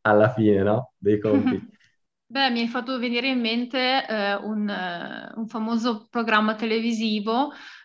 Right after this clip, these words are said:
Speaker 2: che va in onda appunto verso l'otto e mezza, nove, e in cui noto veramente che ogni settimana alla fine, eh, ci sono sempre gli stessi ospiti che,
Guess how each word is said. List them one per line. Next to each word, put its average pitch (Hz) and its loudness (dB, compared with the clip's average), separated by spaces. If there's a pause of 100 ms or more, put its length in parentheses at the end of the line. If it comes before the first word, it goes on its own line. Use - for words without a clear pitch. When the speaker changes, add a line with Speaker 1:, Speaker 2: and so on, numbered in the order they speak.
(100)
Speaker 2:
che 226 -2
va 214 2
in 208 2
onda 208 2
appunto 208 -2
verso 202 -2
l'otto 208 -4
e 220 0
mezza, 202 0
nove, 214 0 (440)
e 220 2
in 269 6
cui 269 2
noto 214 2
veramente 220 0
che 240 -4
ogni 220 -2
settimana 220 2
alla 226 2
fine, 220 -4
eh, 196 -6
ci - -16
sono 214 -6
sempre 247 -2
gli 226 -2
stessi - -10
ospiti 208 -8
che, 180 -6